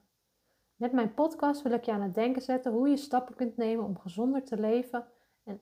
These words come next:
echt voor jezelf te kiezen. Maar ik wil je ook vooral aansporen om te gaan doen.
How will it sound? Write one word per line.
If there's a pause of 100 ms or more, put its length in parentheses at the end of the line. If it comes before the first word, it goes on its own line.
(120)
echt
voor
jezelf
te
kiezen. (520)
Maar
ik
wil
je
ook
vooral
aansporen
om
te
gaan
doen.